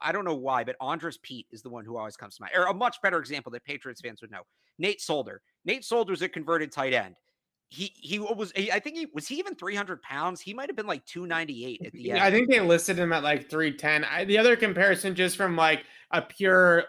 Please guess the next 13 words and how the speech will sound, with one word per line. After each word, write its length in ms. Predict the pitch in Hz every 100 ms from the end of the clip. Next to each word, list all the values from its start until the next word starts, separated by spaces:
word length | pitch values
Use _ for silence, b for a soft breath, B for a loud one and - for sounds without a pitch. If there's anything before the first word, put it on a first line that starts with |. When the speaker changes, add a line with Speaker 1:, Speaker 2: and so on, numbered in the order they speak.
| -
Speaker 2:
arm 320 | 170 180 175
length 440 | 165 165 165 - -
and 120 | 180
height 360 | 139 156 165 160
Speaker 1:
Yeah. 260 | 120 107 98 - 175
Speaker 2:
standpoint, 480 | 180 175 190 185 165
is 140 | 170
Matt 320 | 185 175 190 170
Light 300 | 156 175 160
was, 200 | 175 165
like, 160 | 156 147
roughly, 720 | 131 135 160 - 175 175 175 B B B
uh, 80 | -